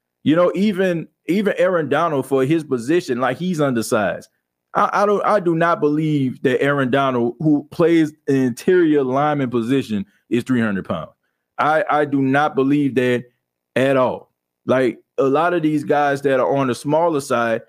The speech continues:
th-, they're the ones that find the success. I don't feel like it's a coincidence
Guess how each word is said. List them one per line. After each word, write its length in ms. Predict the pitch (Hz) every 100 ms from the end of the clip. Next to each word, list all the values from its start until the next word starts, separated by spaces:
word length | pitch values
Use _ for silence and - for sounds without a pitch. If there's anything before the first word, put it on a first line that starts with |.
| _ _ -
th-, 100 | -
they're 200 | 139 180
the 80 | 175
ones 240 | 160 160
that 160 | 156 147
find 320 | 143 143 156
the 60 | 151
success. 520 | 147 131 180 156 104 -
I 140 | 160
don't 180 | 220 208
feel 200 | 175 180
like 240 | 165 160
it's 160 | 165 143
a 40 |
coincidence 840 | 143 123 123 165 - 107 107 107